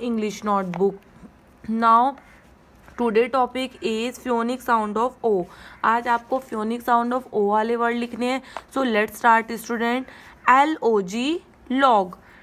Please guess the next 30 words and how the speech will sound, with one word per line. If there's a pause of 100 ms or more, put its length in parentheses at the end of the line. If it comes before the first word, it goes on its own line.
(140)
डी
ओ
जी, (240)
dog। (340)
सी
ओ
पी, (280)
cop। (520)
टी
ओ
पी, (280)
top। (480)
पी
ओ
टी, (320)
pot। (520)
सी
ओ
टी, (360)
cot। (400)
पी
ओ
डी, (320)
pod। (360)
इसमें
क्या
यूज़
हो
रहा
है?